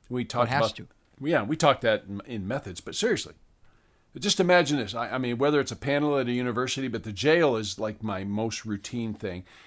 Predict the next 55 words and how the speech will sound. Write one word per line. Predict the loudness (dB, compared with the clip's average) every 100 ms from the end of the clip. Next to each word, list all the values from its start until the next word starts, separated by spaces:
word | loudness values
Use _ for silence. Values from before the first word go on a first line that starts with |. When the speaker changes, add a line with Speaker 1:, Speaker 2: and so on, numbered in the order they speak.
| -8
Speaker 1:
And | -4
it's | -4 2
not | 4 2
because | 0 2
I | 2
have | 2
a | -2
quote-unquote | -4 -4 -2 -8 -8
prison | -6 -4 -4
ministry, | -6 -8 -8
but | -4 -2
I | -2
can | 0
go | 2 2
to |
the | 2
local | 0 -2 -4
county | -8 -4 -2 -4
jail. | -4 -2 -2 -4 -8 -14 -10
I | -4
would | -4 -4
say | -4 -2
that | -2 -4
to |
your | -6 -4
listeners. | -4 -6 -6 -6
You | -6
ought |
to | -4
find | -6 -4
out | -4
if | -4
you | -6
have | -6
programs | -6 -6 -4 -6 -8
like | -12
this | -10 -10
in | -8
your | -8
cities. | -8 -6 -8 -10 -14 -18 -20 -20 _ -2
But | 6
we | 6
have | 6
this | 4 2
local | 2 -2
county | -4 -4 -4
jail | -2 0 0
that | 0 -4
lets | -6
people | -4 -4 -4
come | -4 -4
in | -4
and | -4
do | -6
programs. | -6 -4 -4 -6 -14 -14 -18